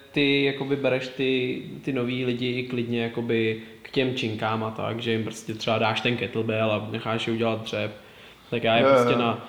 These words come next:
Speaker 1: na těch pár jakoby tréninků od začátku prostě nechám jako to, eh,
Speaker 2: Ale
Speaker 1: na
Speaker 2: zase
Speaker 1: cvičit
Speaker 2: jako
Speaker 1: s vlastní váhou.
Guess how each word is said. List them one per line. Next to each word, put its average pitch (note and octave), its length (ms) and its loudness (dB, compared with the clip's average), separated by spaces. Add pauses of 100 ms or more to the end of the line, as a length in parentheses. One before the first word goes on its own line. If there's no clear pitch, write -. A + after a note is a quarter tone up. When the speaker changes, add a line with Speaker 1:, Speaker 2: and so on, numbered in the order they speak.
(240)
Speaker 1:
na A2+ 340 0
těch A#2+ 260 -6
pár A2 360 2
jakoby A2 580 0
tréninků A2+ 600 0
od G#2+ 120 -2
začátku A2 460 -2
prostě A2+ 380 -4
nechám G2+ 340 -4
jako - 180 -8
to, F#2+ 300 -6 (400)
eh, C3+ 60 -14 (260)
Speaker 2:
Ale C3+ 280 6
Speaker 1:
na B2+ 60 4
Speaker 2:
zase B2+ 100 0 (100)
Speaker 1:
cvičit B2+ 120 4
Speaker 2:
jako C3+ 120 0
Speaker 1:
s - 20 0
vlastní A#2+ 280 -2
váhou. A2+ 280 -6